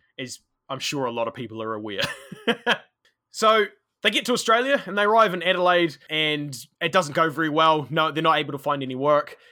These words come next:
Um, so they get back on the ship and they move to Melbourne instead. Not Melbourne, they settle in, oh God, I'm gonna, I'm gonna butcher this. Uh,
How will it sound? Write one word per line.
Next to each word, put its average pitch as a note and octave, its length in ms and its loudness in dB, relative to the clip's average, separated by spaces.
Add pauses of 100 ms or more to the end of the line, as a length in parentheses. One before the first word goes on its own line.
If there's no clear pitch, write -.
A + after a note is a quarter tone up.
Um, C3 360 -6
so - 120 -14
they C#3+ 60 -6
get G#3 180 -6
back G3+ 180 0
on E3 100 -2
the C#3+ 40 -6
ship - 260 -2 (340)
and C#3+ 120 -6
they D3 120 0
move C3+ 400 -4
to C3 280 -6
Melbourne B2+ 580 -6
instead. C#3 540 -6 (300)
Not D3 300 -4
Melbourne, C3 340 -4
they B2+ 140 -6
settle C3 480 -8
in, B2 360 -8 (240)
oh A#2 300 -2
God, A#2+ 200 -4
I'm B2+ 100 -8
gonna, A#2 320 -8 (160)
I'm C3 100 -10
gonna A2+ 140 -12
butcher B2 360 -10
this. A#2 300 -10 (380)
Uh, C3+ 340 0